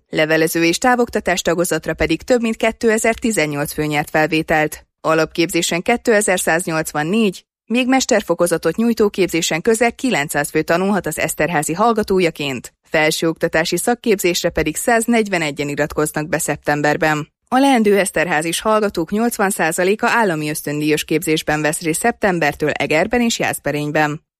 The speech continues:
Intézményi hatáskörben ezentúl nyolc fő nyert felvételt az Egri Hittudományi Főiskolával közös képzésünkre a kántor alapszakra, így az összes felvettek száma háromezer-száz nyolcvannyolc fő. Először került meghirdetésre a művészeti kar a vizuális művészet alapszak nappali tagozaton,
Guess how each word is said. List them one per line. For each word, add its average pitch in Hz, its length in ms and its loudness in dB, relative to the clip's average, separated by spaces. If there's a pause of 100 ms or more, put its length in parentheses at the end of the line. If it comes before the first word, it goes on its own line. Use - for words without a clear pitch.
Intézményi 165 600 0
hatáskörben 214 680 2
ezentúl 214 520 0
nyolc 240 320 2
fő 151 120 -2
nyert 147 260 -2
felvételt 190 560 2
az 156 140 -4
Egri 220 260 0
Hittudományi 156 680 0
Főiskolával 175 680 2
közös 156 320 0
képzésünkre 156 720 0
a 220 60 2
kántor 165 400 0
alapszakra, 151 840 0
így 226 180 -2
az 254 100 2
összes 254 320 0
felvettek 151 500 -2
száma 220 340 2
háromezer-száz 208 920 0
nyolcvannyolc 139 720 -2
fő. 151 260 2 (500)
Először 165 440 2
került 170 320 2
meghirdetésre 220 800 2
a 247 40 4
művészeti 190 600 0
kar 220 180 0
a 214 180 2
vizuális 208 560 0
művészet 156 480 -4
alapszak 214 520 0
nappali 147 440 -2
tagozaton, 151 720 0